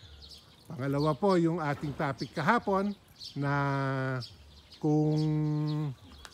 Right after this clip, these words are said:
may sure market kayo sa lechon at ilalabas nyo ng five months old ang inyong mga alaga,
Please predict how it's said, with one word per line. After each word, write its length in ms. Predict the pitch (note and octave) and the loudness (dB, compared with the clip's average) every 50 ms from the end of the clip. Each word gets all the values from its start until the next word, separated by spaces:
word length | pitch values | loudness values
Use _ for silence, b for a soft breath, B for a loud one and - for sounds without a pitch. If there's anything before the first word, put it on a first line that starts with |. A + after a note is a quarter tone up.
| - - - - - - | -20 -20 -20 -20 -10 -4
may 160 | C#3+ C#3+ C#3 | -4 -2 -2
sure 240 | - - G#3+ G#3 G3 | 2 4 4 6 6
market 400 | G3 F#3+ F#3+ F3 C#3+ F#3+ F3+ - | 6 6 4 4 2 -2 -2 0
kayo 160 | - G3 F#3 | 0 0 2
sa 80 | - A#3 | 2 2
lechon 480 | A#3 C#4+ D#4 - - A3 G#3 G#3+ A3 A3+ - - - - - - - - - - - - - - | 2 0 0 0 2 2 4 2 2 -2 -6 -14 -20 -20 -20 -20 -20 -20 -20 -20 -20 -20 -12 -8
at 160 | D#3 D#3+ D#3 | -8 -8 -4
ilalabas 640 | - F3+ E3 E3+ E3+ F3 F#3 F#3 E3+ F#3 - - - | 0 2 4 6 6 6 4 4 2 0 -2 -2 0
nyo 240 | G3+ F#3+ F#3 F3+ F3 | 2 4 4 6 4
ng 240 | F3 E3+ E3 D#3+ | 4 4 2 0
five 240 | - - F#3 F#3 E3+ | 0 2 2 2 2
months 240 | E3+ F#3 F3+ - - | 2 0 0 0 -2
old 240 | F3 G#3+ G3+ F#3 E3 | 2 4 4 4 4
ang 160 | E3+ D3+ D#3+ | 2 -2 -2
inyong 320 | D#3+ D#3 E3 E3 E3 E3 | 0 2 2 2 4 4
mga 300 | D#3+ D#3+ D#3+ D#3+ D#3 D#3 D#3 D#3 D3+ D3+ D3+ D3+ D3 D3 C#3+ C#3 C3+ A#2+ - - - - - - - - - - - - - - - - - - - - - - - - - - - - - | 2 2 2 2 0 0 2 2 0 0 0 0 0 -2 -2 -2 -4 -6 -8 -12 -18 -20 -20 -20 -20 -20 -20 -20 -20 -20 -18 -20 -20 -20 -20 -20 -20 -20 -20 -18 -18 -18 -18 -18 -18 -10 -2
alaga, 480 | D3+ F3+ A3+ B3+ G#3 G3 F#3 G3+ - | 2 4 4 6 6 6 4 4 2